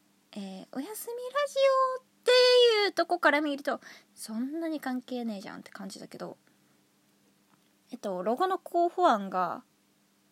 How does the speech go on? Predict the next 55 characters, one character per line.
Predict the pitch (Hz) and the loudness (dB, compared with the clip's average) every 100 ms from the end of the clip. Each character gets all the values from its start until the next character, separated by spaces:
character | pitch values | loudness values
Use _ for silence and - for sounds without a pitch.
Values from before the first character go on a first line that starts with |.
| _ - | _ -14
え | 214 202 202 | -12 -12 -10
ー、 | |
絞 | - 269 285 427 | -6 -4 0 0
れ | 277 | 0
て | 185 | -2
き | - - | -8 -10
て | - | -12
て、 | - 202 156 226 _ _ _ _ _ _ _ _ _ - | -6 -4 -4 -8 _ _ _ _ _ _ _ _ _ -2
で、 | 370 - _ _ _ _ - | 0 0 _ _ _ _ -2
お、 | 320 | 0
い | 339 | 0
い | |
ん | 339 330 | -2 2
じ | |
ゃ | 359 | 4
ん | 359 370 | 4 0
っ | 370 | -4
て | 262 | -2
い | |
う | 175 143 | -2 -4
の | 190 208 170 | -4 -4 -6
を、 | - _ _ _ _ _ | -12 _ _ _ _ _
二 | - - 494 539 | -20 -8 -6 -4
つ | 554 | -2
三 | 539 508 - | -2 -4 -6
つ | 494 | -6
く | - 339 | 2 4
ら | 214 | 4
い | - 254 _ - | 2 -14 _ -10
や | 214 | -8
っ | |
て | - 208 | -8 -8
て、 | 185 - | -8 -2
あ | 403 - | -2 2
と | 392 | 2
も | 269 277 339 | 2 2 0
う | |
一 | 349 - 392 | -4 -6 2
案、 | 311 196 214 _ _ _ _ _ _ _ _ - | 2 2 -2 _ _ _ _ _ _ _ _ -10
お、 | 220 | -6
い | |
い | 240 | -4
ん | 269 | -4
じ | 311 | -4
ゃ | 311 | -2
ね？ | 339 370 _ | -4 -6 _
つ | - - | -16 -16
っ | |
て、 | _ 285 214 - _ _ _ _ _ _ _ _ _ | _ -2 -2 -4 _ _ _ _ _ _ _ _ _
絞 | - - 214 | -10 -8 -4
り | 233 247 | -6 -6
切 | - | -10
っ | 285 | -6
た | - 196 | 0 4
ら、 | 202 180 156 | 4 4 -2